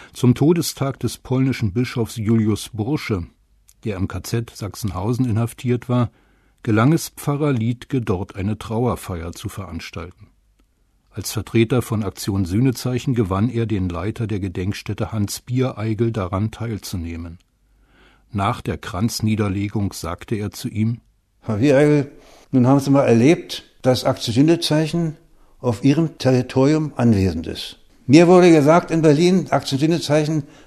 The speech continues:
Speaker 2: darf in der Gedenkstätte nicht arbeiten. Nun nennen Sie mir doch bitte mal einen vernünftigen Grund, warum Aktion Sühnezeichen in Ihrer Gedenkstätte nicht arbeiten darf.“ Und er sagt: „Biereigel, dafür gibt es keinen vernünftigen Grund.“ Ich sage: „Da sehen Sie,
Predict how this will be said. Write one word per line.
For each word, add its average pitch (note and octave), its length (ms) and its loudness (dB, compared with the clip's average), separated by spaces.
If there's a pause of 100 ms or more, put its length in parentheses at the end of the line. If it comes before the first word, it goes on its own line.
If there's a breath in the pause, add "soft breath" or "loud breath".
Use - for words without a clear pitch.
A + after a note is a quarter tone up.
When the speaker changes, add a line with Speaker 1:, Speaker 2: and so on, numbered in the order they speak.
Speaker 2:
darf D3 480 4 (300 soft breath)
in C3+ 120 4
der D3 120 8
Gedenkstätte C3+ 560 4
nicht C3 180 2
arbeiten. G2 520 2 (680 soft breath)
Nun B2 160 6
nennen D#3+ 200 10
Sie E3+ 120 4
mir D#3+ 80 4
doch D3 140 4
bitte E3 220 0
mal C#3 280 4
einen D#3+ 280 6
vernünftigen D3 640 2
Grund, D3 440 4 (500 soft breath)
warum C3 260 6
Aktion C3+ 300 2
Sühnezeichen C#3 600 2
in A#2+ 80 2
Ihrer C3 140 2
Gedenkstätte A#2 520 2
nicht B2 180 0
arbeiten F#2+ 380 2
darf.“ - 340 -10 (720 soft breath)
Und A#2 120 -2
er A2+ 60 2
sagt: A2 280 2
„Biereigel, C3 560 4 (320 soft breath)
dafür G#2 380 0
gibt A#2+ 380 4
es A2 220 2
keinen A2 300 4
vernünftigen F#2+ 560 0
Grund.“ F2+ 420 -2 (320)
Ich - 100 -20
sage: A2 200 4
„Da F2+ 160 2
sehen C3+ 320 4
Sie, F3 220 8